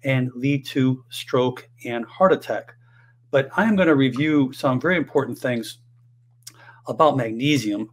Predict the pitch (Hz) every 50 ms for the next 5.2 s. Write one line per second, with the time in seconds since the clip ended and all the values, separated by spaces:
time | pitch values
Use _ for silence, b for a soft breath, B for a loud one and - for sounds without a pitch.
0 | b b b b b _ 117 117 123 - - 127 135 156 156 143 131 139 143 135
1 | 147 147 143 - 135 123 120 117 113 - - - 143 139 139 135 123 117 113 113
2 | - 120 110 107 120 143 143 135 143 131 131 123 117 b b b b b b _
3 | _ - 135 127 123 117 131 156 151 135 131 127 120 113 113 113 113 123 127 131
4 | 135 139 139 143 143 131 131 131 123 127 131 123 120 120 117 110 127 151 160 127
5 | 110 113 110 110